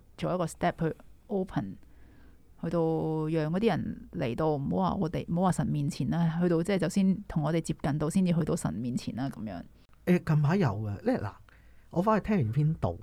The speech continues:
Speaker 2: 呢，有實踐啲咩呢？其實我係一個咩人呢？雖然我好多嘢講啦，好似喺咪嗰度你見到，哇，好，好健談啊。其實我係一個好，我好鍾意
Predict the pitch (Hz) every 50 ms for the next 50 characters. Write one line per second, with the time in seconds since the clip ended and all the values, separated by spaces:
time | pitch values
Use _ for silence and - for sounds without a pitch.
0 | - - 104 104 - - - - - - - - - - - - 135 120 127 135
1 | - - 120 - - - 113 113 131 156 156 151 139 139 143 - - 139 127 123
2 | 160 143 - 131 147 127 120 151 165 - 127 120 110 104 107 107 123 135 135 123
3 | 101 - - 107 110 - - - - - - - - - - 226 - - - 107
4 | 113 113 110 110 120 135 123 104 101 - 95 95 101 110 123 139 143 131 110 113
5 | 127 120 117 117 117 123 117 110 107 95 98 104 104 101 104 104 110 117 135 135
6 | 123 113 110 113 117 143 160 156 156 127 113 131 135 - 107 101 107 110 95 87
7 | 104 131 139 - 139 131 117 - - 123 131 147 180 208 208 - 156 135 - -
8 | 104 95 92 101 123 143 151 - - - - - - - 143 156 180 - 208 208
9 | 202